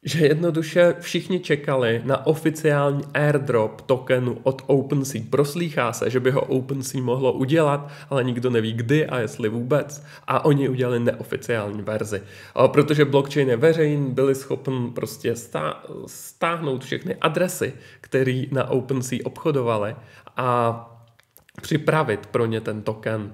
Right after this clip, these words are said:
aby ho mohli na téhle stránce claimout do svý MetaMask peněženky. A to znamená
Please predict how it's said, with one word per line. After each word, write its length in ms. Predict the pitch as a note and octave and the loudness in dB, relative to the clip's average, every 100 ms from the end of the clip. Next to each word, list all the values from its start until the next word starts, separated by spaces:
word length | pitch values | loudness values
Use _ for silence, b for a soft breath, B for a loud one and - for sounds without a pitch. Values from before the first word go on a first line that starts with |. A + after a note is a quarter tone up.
| - | -10
aby 180 | A#2 A2+ | -4 -2
ho 100 | G#2+ | -2
mohli 280 | G#2 G2 G#2 | -4 -6 -6
na 120 | G#2 | -8
téhle 380 | G#2 C#3+ D3 C3 | -6 -2 0 0
stránce 440 | - A2+ G#2+ A2 - | -2 -4 -4 -6 -8
claimout 440 | - B2+ B2+ A2+ G#2 | 0 0 2 -2 -4
do 120 | G2+ | -8
svý 180 | - G#2+ | -8 -8
MetaMask 680 | G#2 G#2 G2 G#2+ G2+ - - | -6 -6 -4 -4 -4 -8 -6
peněženky. 800 | G#2+ G#2 A2 G#2+ G2 G2 F#2+ F#2+ B B B B - | -4 -2 -4 -6 -8 -8 -12 -12 B B B B -6
A 800 | G#2 G2+ G#2 G2 F#2 F#2 - - _ _ _ _ _ _ _ _ - - D3+ | 0 2 4 4 4 0 -6 -18 _ _ _ _ _ _ _ _ -20 -20 -4
to 120 | B2+ | -2
znamená 840 | A#2 A2+ A2+ A#2 A#2 A2+ A2 - | 2 0 2 2 2 2 0 -6